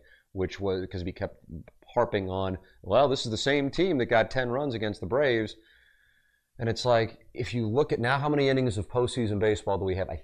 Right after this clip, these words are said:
think it's at seventy-three because you have eight games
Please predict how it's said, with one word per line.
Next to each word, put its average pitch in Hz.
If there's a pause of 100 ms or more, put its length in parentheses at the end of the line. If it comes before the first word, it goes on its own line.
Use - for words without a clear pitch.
think 147
it's -
at 101
seventy-three 110 (400)
because 95
you 95
have 92
eight 110
games 95